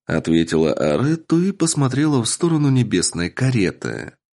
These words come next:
«Кинг, я тут слышала, что магию внутреннего пространства починили и что в каюту уже можно заходить», произнесла она, и на её щеках появился лёгкий румянец. «Может, идём?»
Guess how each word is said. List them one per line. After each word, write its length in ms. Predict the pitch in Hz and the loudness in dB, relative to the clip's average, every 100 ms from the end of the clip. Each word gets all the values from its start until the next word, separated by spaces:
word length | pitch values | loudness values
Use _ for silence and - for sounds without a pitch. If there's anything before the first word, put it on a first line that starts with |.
| _ _ | _ _
«Кинг, 360 | - 120 95 90 | -4 -2 -2 -2
я 260 | 95 98 95 | -2 0 0
тут 240 | 104 98 | -2 -2
слышала, 540 | - 104 127 117 98 | 0 0 0 2 0
что 200 | 90 - | 0 -2
магию 440 | 95 92 95 95 92 | -2 0 0 0 0
внутреннего 580 | 92 87 92 90 90 87 | -2 -2 -4 -2 -2 -2
пространства 680 | 87 82 - 90 90 95 | -2 -2 -2 -4 -4 -6
починили 680 | 82 95 - 107 127 151 95 | -4 -2 -2 0 0 0 0
и 380 | 82 87 80 64 | -2 -2 -4 -4
что 320 | - - 87 | -6 -2 -2
в 80 | 87 | -2
каюту 420 | 90 85 95 117 | -2 0 0 0
уже 220 | 107 101 | 0 0
можно 320 | 98 87 90 87 | -2 -4 -4 -4
заходить», 680 | 92 123 131 110 78 - _ _ _ | -4 -2 0 0 -2 -6 _ _ _
произнесла 800 | 92 92 90 87 80 - 92 90 - | 0 4 4 2 0 2 2 2 0
она, 420 | 80 80 110 156 | -2 0 0 0
и 220 | - 190 | -2 -4
на 100 | 190 | 0
её 420 | 170 135 120 123 139 | 2 4 4 4 2
щеках 600 | - 110 104 143 127 - | 2 0 2 0 0 2
появился 580 | 107 101 123 127 120 | 4 4 4 2 2
лёгкий 400 | 104 120 120 - | 4 4 2 0
румянец. 800 | 110 110 120 131 87 58 - - _ - | 2 2 2 0 -2 -6 -12 -14 _ -14
«Может, 680 | 101 101 95 90 95 - - _ _ _ _ - | -8 -4 -4 -4 -4 -6 -16 _ _ _ _ -4
идём?» 760 | 143 117 104 104 101 82 85 | 0 2 4 4 4 0 -6